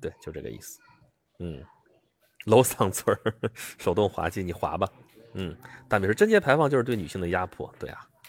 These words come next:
就是对她P-，P U A嘛，整个社会对女性的P U A，但是这个P U A不只是对女性啊，对男性一样是P U A。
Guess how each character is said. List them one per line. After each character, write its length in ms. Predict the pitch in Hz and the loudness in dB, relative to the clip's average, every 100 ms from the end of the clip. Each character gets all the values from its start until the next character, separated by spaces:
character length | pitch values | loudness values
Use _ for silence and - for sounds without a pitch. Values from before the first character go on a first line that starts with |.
| _ _ _ | _ _ _
就 120 | 180 | -4
是 100 | 135 | -2
对 100 | 123 | -2
她 160 | 110 104 | -2 -6
P-，P 540 | - - - - - | -8 -12 -14 -14 0
U 100 | 151 | 2
A 160 | 147 147 | 4 4
嘛， 180 | 123 90 _ _ _ _ | 2 -6 _ _ _ _
整 240 | - 95 87 | -2 0 2
个 180 | 131 147 | 2 2
社 300 | - 175 117 | 2 -2 0
会 200 | 147 104 | 0 0
对 200 | 104 92 | 0 -2
女 240 | 87 69 | -4 -10
性 200 | - 95 | -10 -8
的 80 | 78 | -8
P 220 | - - | -12 -8
U 200 | 82 82 | -6 -4
A， 100 | 82 | -6
但 140 | 78 127 | -4 -6
是 80 | 131 | -4
这 100 | 165 | -6
个 80 | |
P 200 | 156 - | -6 -4
U 100 | 156 | 0
A 60 | 156 | 0
不 160 | 151 165 | -2 -6
只 120 | - | -6
是 120 | - | -6
对 120 | 135 | -6
女 220 | 117 92 | -6 -8
性 240 | - - 92 | -10 -10 -8
啊， 60 | |
对 100 | 87 | -8
男 220 | 113 82 98 | -6 -6 -8
性 180 | 123 | -6
一 80 | 90 | -6
样 180 | 82 110 | -6 -10
是 80 | 95 | -12
P 200 | - - | -16 -14
U 160 | 67 58 | -14 -14
A。 140 | - | -20